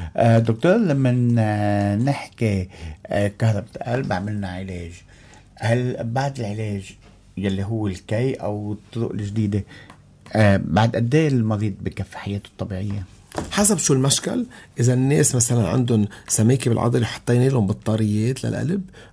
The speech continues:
Speaker 2: أوكي، بس يختم جرحهم هيك، بنقول لهم بعد تو ويكس رجعت حياتهم normal.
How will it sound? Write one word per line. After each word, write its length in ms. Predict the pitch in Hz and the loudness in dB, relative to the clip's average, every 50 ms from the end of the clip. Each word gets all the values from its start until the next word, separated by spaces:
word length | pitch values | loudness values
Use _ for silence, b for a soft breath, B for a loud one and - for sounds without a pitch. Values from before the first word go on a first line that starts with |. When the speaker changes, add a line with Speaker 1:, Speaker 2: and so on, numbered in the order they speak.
| B - | B -6
Speaker 2:
أوكي، 200 | 120 - - 180 | -6 -2 -2 -2
بس 280 | 160 147 139 - - | 0 0 0 0 0
يختم 220 | 131 - - - 123 | -2 -6 -4 -4 -2
جرحهم 320 | 110 123 113 107 113 117 | -2 -2 -2 -2 0 0
هيك، 140 | 127 127 127 | 0 0 -2
بنقول 140 | 127 123 120 | -2 0 0
لهم 100 | 113 110 | 0 0
بعد 140 | 110 95 - - | 0 -2 -4 -4
تو 80 | - 120 | -4 -2
ويكس 220 | 120 117 117 117 | -2 -2 -2 -4
رجعت 180 | 117 101 87 - | -6 -6 -6 -6
حياتهم 360 | 95 98 104 - 101 98 92 | -6 -6 -6 -4 -4 -4 -2
normal. 380 | 90 90 95 90 73 60 - | -2 -4 -4 -4 -6 -6 -8